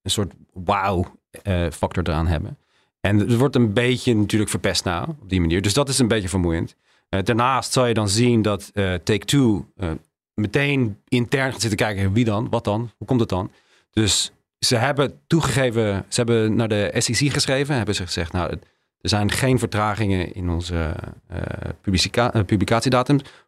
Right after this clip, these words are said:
Maar natuurlijk, uiteindelijk kost het meer geld, meer tijd. Dus dat is vervelend. En ik denk dat op lange termijn, dat het toch een beetje aangeeft dat mensen,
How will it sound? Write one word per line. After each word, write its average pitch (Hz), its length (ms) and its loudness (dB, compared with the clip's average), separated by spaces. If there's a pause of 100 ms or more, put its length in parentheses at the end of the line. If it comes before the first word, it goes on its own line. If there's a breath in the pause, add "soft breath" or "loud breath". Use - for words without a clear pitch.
Maar 101 520 4
natuurlijk, 107 520 2
uiteindelijk 107 600 -2
kost 110 160 0
het 95 100 -6
meer 90 140 2
geld, 127 360 -2
meer 95 180 0
tijd. - 360 -4
Dus 87 80 -8
dat 101 140 0
is - 60 -6
vervelend. 117 500 0 (400 soft breath)
En 101 100 2
ik 113 60 2
denk 131 140 2
dat 127 120 4
op 110 80 2
lange 113 200 2
termijn, 104 640 0 (540)
dat 117 200 2
het 123 100 0
toch 160 100 2
een 156 80 4
beetje 143 200 0
aangeeft 120 520 -2
dat 110 140 0
mensen, 120 520 2